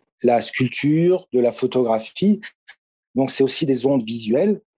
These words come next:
qui se transmettent à la rétine, qui se transmettent à d'autres zones que les zones sonores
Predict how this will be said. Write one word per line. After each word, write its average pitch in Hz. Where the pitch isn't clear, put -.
qui 151
se -
transmettent 139
à 131
la 117
rétine, 160
qui 214
se 185
transmettent 151
à 123
d'autres 175
zones 165
que -
les 131
zones 131
sonores 131